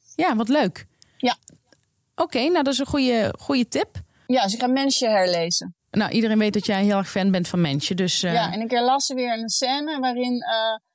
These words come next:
Speaker 2: ja, dat hoor je niet veel over Ischa Meijer, want we, eh, zijn natuurlijk altijd ver-, ver-, erg fan van hem. Maar hij
Speaker 1: Ja.
Speaker 2: mishandelde zijn vriendin.
Speaker 1: Eh, niet Connie, neem ik aan.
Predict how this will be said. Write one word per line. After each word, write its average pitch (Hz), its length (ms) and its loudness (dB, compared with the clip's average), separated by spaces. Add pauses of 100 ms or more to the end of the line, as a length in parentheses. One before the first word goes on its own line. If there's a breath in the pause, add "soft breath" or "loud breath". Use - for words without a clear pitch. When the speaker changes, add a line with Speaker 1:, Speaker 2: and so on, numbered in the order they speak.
(140)
Speaker 2:
ja, 214 120 -4
dat 220 100 -4
hoor 254 140 2
je 285 60 2
niet 254 160 2
veel 214 200 -2
over 190 200 -4
Ischa 202 260 -2
Meijer, 196 380 -2
want 214 160 -4
we, 214 100 -8
eh, 190 160 -2
zijn 196 240 -2
natuurlijk 196 280 -4
altijd - 240 -4
ver-, 196 240 -2
ver-, - 140 -4
erg 196 180 -2
fan 262 240 2
van 208 180 -2
hem. 196 200 2 (280 loud breath)
Maar 220 200 0
hij 220 120 4
Speaker 1:
Ja. 190 60 2
Speaker 2:
mishandelde 247 560 2
zijn 247 180 0
vriendin. 190 500 0 (1080)
Speaker 1:
Eh, - 140 -2
niet 240 180 4
Connie, 208 260 2
neem 175 180 4
ik 160 80 2
aan. 160 260 0